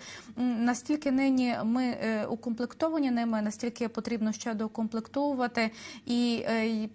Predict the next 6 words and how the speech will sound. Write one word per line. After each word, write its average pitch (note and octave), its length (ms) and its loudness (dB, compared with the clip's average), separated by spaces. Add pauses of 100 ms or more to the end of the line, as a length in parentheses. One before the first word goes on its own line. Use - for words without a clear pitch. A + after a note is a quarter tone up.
як A3 340 0
порівнювати, A3+ 720 2
е, G#3+ 560 0
ситуацію G#3+ 800 0
у A3 120 2
ворога, F#3+ 600 2